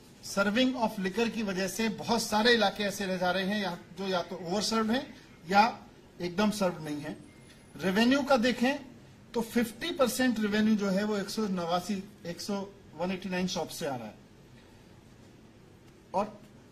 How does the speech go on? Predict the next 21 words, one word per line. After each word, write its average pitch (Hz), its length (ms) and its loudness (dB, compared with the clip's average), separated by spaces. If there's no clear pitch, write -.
छियालीस 202 400 2
ward 165 200 -2
से - 160 -8
आ 135 80 -4
रहा 117 120 -10
है। 98 100 -16
तो 208 180 -4
ये 202 160 2
भी 240 460 0
एक 190 220 -6
बताता 196 360 0
है 214 100 4
कि 220 120 -2
बाकी 180 380 2
सब 208 200 2
जगह 185 280 2
से 202 240 -2
चोरी 185 340 -2
हो 175 100 0
रही 165 120 -4
है। 165 220 -4